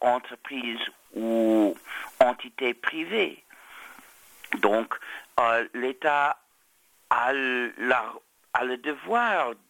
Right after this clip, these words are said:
de remplacer le logiciel privateur par du libre.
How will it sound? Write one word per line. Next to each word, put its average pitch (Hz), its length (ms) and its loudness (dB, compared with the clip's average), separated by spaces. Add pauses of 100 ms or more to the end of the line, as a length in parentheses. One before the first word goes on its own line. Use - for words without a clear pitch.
de 117 280 4
remplacer 139 800 0
le 113 140 -4
logiciel 113 640 0
privateur 113 640 0 (380)
par 117 280 -2
du 120 140 -12
libre. 147 420 -8